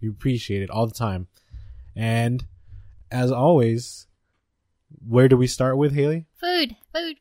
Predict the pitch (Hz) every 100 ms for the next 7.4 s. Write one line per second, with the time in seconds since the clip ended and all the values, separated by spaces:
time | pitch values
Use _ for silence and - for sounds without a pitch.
0 | 339 339 320 359 359 294 - _ - 104
1 | 107 - - 151 185 202 196 226 339 -
2 | 302 139 151 156 156 147 - _ _ _
3 | _ 135 175 196 220 208 196 190 196 185
4 | 185 - _ 151 147 - - - _ -
5 | 208 214 220 - 214 190 131 131 139 160
6 | 160 156 147 147 139 120 - - 139 139
7 | 127 117 127